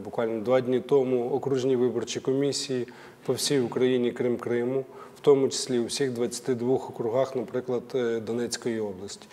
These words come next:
Окружні комісії сформовані, вони в найближчі два дні <clears throat> вже вчора і позавчора мали зібратись на перше засідання. Буквально сьогодні я отримав інформацію, наскільки, ну, по більшості України це відбулось, наскільки це відбулось чи не відбулось в проблемних округах.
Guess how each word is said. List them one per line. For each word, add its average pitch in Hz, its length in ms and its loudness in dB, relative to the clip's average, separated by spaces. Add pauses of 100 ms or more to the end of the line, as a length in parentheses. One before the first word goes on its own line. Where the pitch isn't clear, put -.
(260)
Окружні 135 360 2
комісії 143 480 2
сформовані, 151 580 2
вони 131 300 6
в 120 120 0 (260)
найближчі 127 600 0
два 117 160 2
дні 139 380 2
<clears throat> 143 360 4
вже 120 280 4 (500)
вчора 143 300 8
і 131 40 10
позавчора 131 680 8
мали 127 400 6
зібратись 123 540 4
на 143 80 6
перше 139 380 2
засідання. 139 600 4 (320)
Буквально 143 360 8
сьогодні 131 340 4
я 123 100 6
отримав 123 420 4
інформацію, 127 760 2 (460)
наскільки, 139 560 2
ну, 165 180 6
по 135 140 0
більшості 151 400 2
України 147 380 4
це 143 140 0
відбулось, 160 520 4
наскільки 135 480 -2
це - 200 4
відбулось 135 520 4
чи 143 60 -2
не 127 80 2
відбулось 131 360 4
в - 20 -14
проблемних 180 580 2
округах. 160 520 4